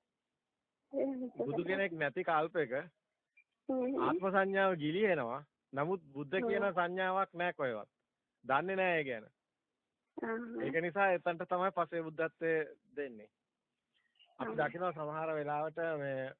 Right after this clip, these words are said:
Speaker 2: ඔය සමහර අපි ඒවා කියන්නත් හොඳ නැහැ. සමහර
Speaker 1: හ්ම්.
Speaker 2: රටවල් වල මුකුත් මේ බුද්ධ ධර්මයක් එහෙම මුකුත් නැහැ. දර්ශනයක්වත් මුකුත් අවබෝධයක් නැහැ.
Speaker 1: හ්ම්.
Speaker 2: සමහර පුජ්‍යලයෝ ඉන්නවා සම්පූර්ණයෙන්ම තමන්ගේ ශරීරෙත් අත්හැරලා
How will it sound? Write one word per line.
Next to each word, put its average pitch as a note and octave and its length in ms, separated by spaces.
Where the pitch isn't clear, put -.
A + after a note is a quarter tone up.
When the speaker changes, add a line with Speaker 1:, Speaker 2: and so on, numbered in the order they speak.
Speaker 2:
ඔය C3+ 160
සමහර C3+ 420
අපි C3 260
ඒවා B2+ 240
කියන්නත් B2+ 400
හොඳ C#3 180
නැහැ. B2 220
සමහර C#3 340
Speaker 1:
හ්ම්. C#3 80
Speaker 2:
රටවල් D#3 500
වල F3+ 180
මුකුත් D#3+ 340
මේ F3 140
බුද්ධ D3 240
ධර්මයක් E3 500
එහෙම F3+ 180
මුකුත් E3+ 320
නැහැ. E3 240
දර්ශනයක්වත් D#3 600
මුකුත් D#3+ 260
අවබෝධයක් E3 560
නැහැ. F#3 220
Speaker 1:
හ්ම්. A#3 120
Speaker 2:
සමහර A3+ 520
පුජ්‍යලයෝ F#3 640
ඉන්නවා D#3 520
සම්පූර්ණයෙන්ම C4 840
තමන්ගේ A3+ 420
ශරීරෙත් G#3+ 540
අත්හැරලා A3+ 680